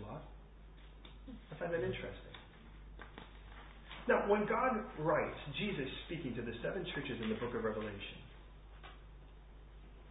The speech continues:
there was one church he holds, there's two actually that he holds faithful. One actually I wouldn't want to necessarily be, that's Smyrna. Smyrna, by the way, is the Greek word for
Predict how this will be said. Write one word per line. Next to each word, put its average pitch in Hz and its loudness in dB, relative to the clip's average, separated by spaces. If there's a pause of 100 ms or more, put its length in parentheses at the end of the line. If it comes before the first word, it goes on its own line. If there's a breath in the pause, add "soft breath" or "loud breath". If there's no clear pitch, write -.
(220)
there 202 12
was 160 8 (160)
one 285 6 (120)
church 139 4
he 170 2
holds, 156 2
there's 214 12 (120)
two 269 12
actually 123 10
that 120 4
he - -2
holds 127 2
faithful. - -2 (400 loud breath)
One 185 12
actually 165 6
I 127 10
wouldn't 127 4
want 135 4
to 131 4
necessarily 127 0
be, 135 6
that's 113 2 (120)
Smyrna. 156 2 (640 loud breath)
Smyrna, 147 8
by 139 8
the 127 8
way, 120 4
is 110 -2
the 120 -2
Greek 117 0
word 110 4
for 104 0